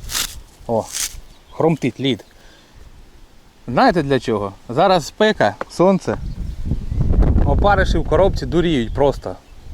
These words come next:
І щоб вони не зіпсувалися швидко, там не видумувати якісь, куди його ховати,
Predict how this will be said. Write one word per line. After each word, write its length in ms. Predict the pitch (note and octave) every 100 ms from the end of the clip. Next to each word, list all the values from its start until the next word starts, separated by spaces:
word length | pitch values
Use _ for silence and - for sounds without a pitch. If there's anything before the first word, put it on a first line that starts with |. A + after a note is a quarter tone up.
| - - - -
І 60 | C3
щоб 200 | - F#3+
вони 200 | F#3+ F#3+
не 120 | F3
зіпсувалися 640 | E3+ E3+ F#3+ A3+ B3+ - D3
швидко, 420 | B2 B2 - G2+ - -
там 160 | B2+ C3+
не 80 |
видумувати 480 | E3 E3 F3+ E3+ D3
якісь, 320 | C#3 C#3+ - - - - - - - - _ _ _ - - _ - - - - - -
куди 200 | D3 F#3
його 260 | E3+ D3+
ховати, 540 | - D#3+ C#3 A#2 G#2+